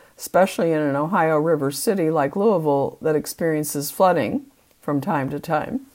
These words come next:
Buried power lines are protected from the wind, ice, and tree damage that are common causes of outages, and so suffer fewer weather or vegetation-related outages.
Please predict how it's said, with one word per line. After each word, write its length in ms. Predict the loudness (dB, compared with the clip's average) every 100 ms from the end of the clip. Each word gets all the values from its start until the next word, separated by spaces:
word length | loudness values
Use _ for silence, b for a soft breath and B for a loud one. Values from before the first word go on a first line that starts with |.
| _ _ -20 -20 -20 -20 -20 _ -20 B B B B -2
Buried 340 | 4 6 6 4
power 320 | 6 8 8
lines 460 | 6 6 4 0
are 140 | -2 -4
protected 680 | -4 0 2 2 0 -4 -2
from 240 | 0 0
the 80 | 0
wind, 400 | 2 2 0 0
ice, 400 | 2 2 2 -2
and 160 | -6 -4
tree 220 | 0 2
damage 640 | 4 4 4 -2 -6 -14 b b b b
that 120 | 4
are 120 | 4
common 400 | 4 4 4 0
causes 500 | 2 4 4 2 -2
of 120 | 0 2
outages, 840 | 4 2 0 -6 -10 -10 -12 -16 b b b
and 140 | b -4
so 340 | 4 6 6
suffer 400 | 4 2 4 2
fewer 440 | 0 0 2 2 2
weather 420 | 2 4 4 2
or 260 | 2 2 2
vegetation-related 1200 | 0 -2 -4 -2 -2 -2 -4 -2 0 0 0 -2
outages. 800 | -2 -2 -4 -8 -10 -10 -12